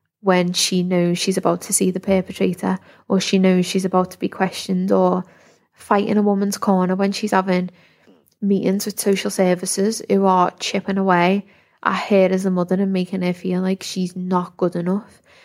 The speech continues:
And the reality is she's doing the best that she can, but she's struggling and she's drowning. And instead of people actually reaching out with that compassion, people are reaching out and judging and slandering and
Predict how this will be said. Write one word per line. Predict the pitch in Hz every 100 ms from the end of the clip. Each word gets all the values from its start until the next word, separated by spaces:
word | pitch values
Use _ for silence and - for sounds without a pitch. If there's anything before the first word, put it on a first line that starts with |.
| _ _ _ _ _
And | 185 185
the | 190
reality | 190 180 175 196
is | 196
she's | 190 196 185
doing | 190 180
the | 185
best | 190 185
that | 190 -
she | -
can, | - 185 185 208 - _ _
but | 190
she's | - 196
struggling | - 185 180 185 208
and | 247 196
she's | 196
drowning. | 185 185 175 175 196 226
And | 196 190
instead | 185 196 190
of | 196
people | - 190 190
actually | 180 - - 190 185 185 - - _ _
reaching | 202 - 196
out | 180
with | - -
that | 190
compassion, | - 208 196 196 208 240 233 - _
people | - 202 202
are | 190
reaching | 190 - 190
out | 185 180
and | 190 190
judging | 185 180 196 190
and | 196
slandering | - 185 175 180 190 214 220
and | - 185 180 180 185